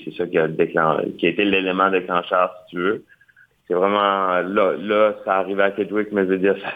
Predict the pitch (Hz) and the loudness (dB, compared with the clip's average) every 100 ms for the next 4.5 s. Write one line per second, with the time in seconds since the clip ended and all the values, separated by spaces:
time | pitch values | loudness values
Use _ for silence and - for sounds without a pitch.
0 | - 101 - 104 98 101 101 101 - - | -4 -4 0 0 0 -4 -2 -4 -6 -8
1 | 87 78 82 - _ _ _ 90 92 95 | -6 -4 -4 -6 _ _ _ -2 0 2
2 | 98 92 - 104 95 92 95 95 98 98 | 2 2 -2 -6 -6 -4 -2 2 2 2
3 | 95 98 92 85 82 101 101 98 - 92 | 2 2 2 2 2 2 0 -2 -8 -10
4 | 92 92 101 101 | -10 -2 0 0